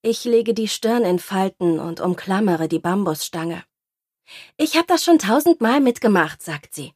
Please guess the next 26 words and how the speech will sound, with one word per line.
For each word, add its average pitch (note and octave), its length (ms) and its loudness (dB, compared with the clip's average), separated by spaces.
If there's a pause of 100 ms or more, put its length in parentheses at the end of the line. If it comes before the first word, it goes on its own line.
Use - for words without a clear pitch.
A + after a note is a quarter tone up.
(300)
„Vertrau D#4+ 360 2
mir, F#4+ 140 6
Kalinda.“ F#3 580 0 (1700)
Jaya A3 400 4 (120)
ist - 180 -12
die - 120 2
einzige B3 440 -2
Tochter G#3 400 -4
im G#3+ 160 -4
Tempel, G3 540 -4 (160)
der F#3+ 140 -4
ich G3 200 -10
wirklich G#3 440 0
vertraue. E3 580 -4 (880)
Also G#3+ 380 2
hole A3+ 280 4
ich G#3 160 -2
mit G3+ 140 -2
dem G3 140 0
Stock - 340 -4
aus - 520 -4
und G3+ 160 -2
ziele A3+ 440 -2
auf - 160 -4
ihre F3+ 280 0
Halsschlagader. D#3+ 880 -4